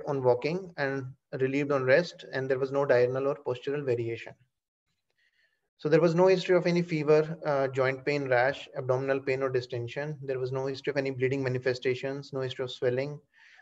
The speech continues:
no history of any cough, cold, uh, associated symptoms, chest pain, decreased urine output, swelling of legs. There was no history of loose stools or vomiting, no history of any weight loss or loss of appetite, and there was n-,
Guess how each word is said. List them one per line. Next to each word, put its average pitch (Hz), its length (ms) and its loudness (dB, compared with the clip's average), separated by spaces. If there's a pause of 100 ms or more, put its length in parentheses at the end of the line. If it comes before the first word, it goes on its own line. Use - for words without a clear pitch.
(200)
no 143 60 0
history 151 240 2
of 160 60 0
any 151 180 2
cough, 139 340 6 (200)
cold, 147 340 0
uh, 131 320 0
associated 135 500 -2
symptoms, 139 520 0
chest 131 320 -2
pain, 143 180 -2
decreased 131 360 -4
urine 131 220 0
output, 127 540 -2
swelling 135 320 -2
of 123 140 -2
legs. 131 480 -2
There 135 140 -6
was 127 120 -4
no 135 140 -2
history 139 220 -4
of 131 80 -8
loose 131 200 -2
stools 131 220 -4
or 131 80 -2
vomiting, 123 600 -4 (120)
no 139 180 -4
history 143 240 -6
of 143 80 -2
any 131 180 -2
weight 123 280 -2
loss 135 260 -2
or 135 60 -8
loss 117 220 -2
of 123 100 -4
appetite, 127 440 -2
and 143 240 -6 (160)
there 131 200 -2
was 131 160 -2
n-, 135 240 -8